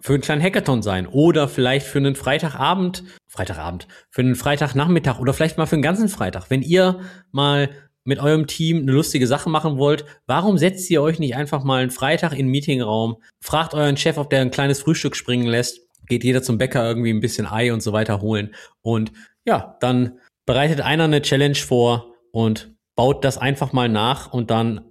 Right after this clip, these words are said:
Freitag, vierzehn Uhr, macht er eine Präsentation.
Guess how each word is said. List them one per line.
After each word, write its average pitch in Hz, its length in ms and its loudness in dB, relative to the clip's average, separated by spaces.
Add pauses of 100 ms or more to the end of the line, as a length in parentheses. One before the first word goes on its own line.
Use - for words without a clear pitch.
(160)
Freitag, 135 680 -2 (100)
vierzehn 135 480 0
Uhr, 123 460 0
macht 120 220 -4
er 120 60 2
eine 110 100 0
Präsentation. 117 880 -2